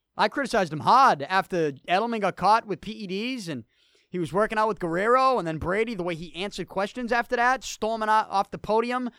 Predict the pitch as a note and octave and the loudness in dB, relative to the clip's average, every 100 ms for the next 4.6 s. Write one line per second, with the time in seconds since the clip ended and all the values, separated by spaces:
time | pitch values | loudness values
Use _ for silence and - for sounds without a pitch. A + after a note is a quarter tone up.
0 | _ - D3 - A#3 A#3+ A3 A3 A3 G3 | _ -16 -14 -2 -2 2 2 2 0 -2
1 | G#3+ B3 B3+ B3+ A#3+ - - B3+ - C#4 | -4 -2 2 2 2 -6 -2 -2 -2 -6
2 | C4 _ _ _ _ _ _ - F3 E3+ | -6 _ _ _ _ _ _ -4 -2 0
3 | E3 D3+ C#3 - - C#3 - A3 A#3+ A#3+ | 0 0 -2 -6 -8 -6 -2 -2 2 4
4 | A3+ F3+ A3 C4+ C#4+ | 4 4 6 6 4